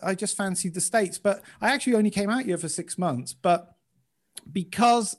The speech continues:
I basically, nobody wants to be fired by their agent. And, you know, he was let go, to be honest. He wasn't,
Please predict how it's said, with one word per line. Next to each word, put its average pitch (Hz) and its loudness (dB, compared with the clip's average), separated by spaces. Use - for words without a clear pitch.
I 180 0
basically, 175 -6
nobody 190 -2
wants 160 -4
to 156 -8
be 151 -4
fired 147 0
by 143 -2
their 139 -4
agent. 127 -8
And, 135 -6
you 156 -6
know, 123 -6
he 165 -4
was 196 0
let 214 -2
go, 160 2
to 131 -10
be 135 -8
honest. 123 -10
He 160 -12
wasn't, 147 -6